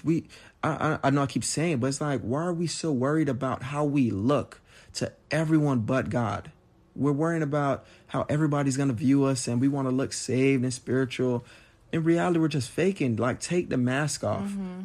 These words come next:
Speaker 1: God wants to deal with the real you. He wants to deal with what's inside of
Speaker 2: Right.
Speaker 1: you.
Speaker 2: That's what this episode should have been named. Take the mask off.
Speaker 1: Whew. The road to Damascus. Word,
Speaker 2: <laughs>
Speaker 1: word to Israel Hahn. But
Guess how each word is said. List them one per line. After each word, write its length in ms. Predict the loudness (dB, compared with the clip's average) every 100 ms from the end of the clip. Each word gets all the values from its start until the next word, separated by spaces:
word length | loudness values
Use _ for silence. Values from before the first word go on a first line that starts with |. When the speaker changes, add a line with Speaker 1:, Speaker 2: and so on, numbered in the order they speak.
| -2
Speaker 1:
God 220 | 0 0
wants 180 | -2 -2
to 80 | -2
deal 260 | 0 2
with 200 | 2 -2
the 80 | -2
real 320 | 0 2 2
you. 240 | 4 4 2
He 140 | 0
wants 220 | -2 -2
to 80 | -2
deal 200 | 0 2
with 100 | 2
what's 220 | 0 -2
inside 420 | -2 -4 0 2 2
of 60 |
Speaker 2:
Right. 100 | 2
Speaker 1:
you. 120 | -2
Speaker 2:
That's 240 | -4 -8 -6
what 140 | -6
this 200 | -6 -6
episode 500 | -8 -8 -10 -10 -10
should 140 | -10 -12
have 80 |
been 160 | -10 -10
named. 220 | -8 -10 -12 -20 _ _
Take 240 | -14 -12 -10
the 60 |
mask 380 | -10 -10 -10 -14
off. 220 | -16 -16 -20 -20 -20 2
Speaker 1:
Whew. 300 | 8 10 8 2 -20 _ -20 -14 -2
The 100 | 2
road 240 | 2 2
to 80 | 0
Damascus. 680 | 0 0 -2 -4 -6 -6 -16 -4
Word, 240 | 2 2 2
Speaker 2:
<laughs> 60 |
Speaker 1:
word 240 | 2 4 2
to 100 | 2
Israel 300 | 2 2 0
Hahn. 240 | 0 -2 -6 -20 -20 -2
But 400 | 6 6 4 -4